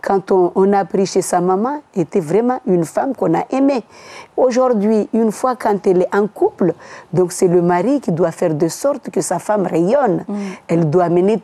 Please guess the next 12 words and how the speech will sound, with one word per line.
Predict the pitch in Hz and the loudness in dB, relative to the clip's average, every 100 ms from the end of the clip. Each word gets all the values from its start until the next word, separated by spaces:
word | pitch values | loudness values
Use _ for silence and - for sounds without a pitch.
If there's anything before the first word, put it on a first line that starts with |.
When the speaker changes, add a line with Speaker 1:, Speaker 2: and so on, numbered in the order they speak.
| _ | _
Speaker 1:
tous | 311 339 | 2 4
les | 254 175 | 2 0
accessoires | 185 - 202 202 165 | -2 -2 -2 0 0
nécessaires | 165 240 - 226 - 233 285 - - - | 2 0 0 -2 0 0 0 -4 -18 -8
pour | - 226 | -4 -2
que | 226 | -2
cette | - 143 - | 0 -2 -2
femme-là | 196 175 190 233 | -2 0 0 -2
soit | - 190 185 247 220 165 - - 170 | -4 0 2 4 2 -2 -12 -6 -2
bien | 147 160 190 285 247 | 0 2 2 2 2
dans | 175 170 | 0 -2
son, | - 170 160 160 175 | 0 0 2 0 -4